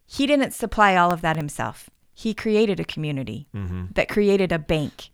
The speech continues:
Speaker 2: Yeah.
Speaker 1: that allowed a lot of people
Speaker 2: Mm-hmm.
Speaker 1: to, to be a part of this.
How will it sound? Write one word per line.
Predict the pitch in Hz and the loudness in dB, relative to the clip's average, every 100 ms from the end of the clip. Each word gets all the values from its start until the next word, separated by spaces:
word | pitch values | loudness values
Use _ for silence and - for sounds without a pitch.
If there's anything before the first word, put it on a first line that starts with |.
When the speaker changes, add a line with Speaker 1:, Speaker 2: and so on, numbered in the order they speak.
| - | -8
Speaker 2:
Yeah. | - | -2
Speaker 1:
that | 180 | 0
allowed | 185 180 175 170 | 2 4 4 4
a | |
lot | 165 170 180 202 190 | 0 0 6 10 8
of | 175 - | 6 -4
people | 170 - 135 139 - _ - | -6 -6 -6 -8 -14 _ -14
Speaker 2:
Mm-hmm. | 80 82 | -12 -6
Speaker 1:
to, | 104 92 - - - | -4 -4 -4 -14 -6
to | 180 | -4
be | 170 - 185 | -4 -2 0
a | 165 | 0
part | - 165 | 0 0
of | 160 139 | 0 -4
this. | 135 139 - - | -6 -8 -10 -16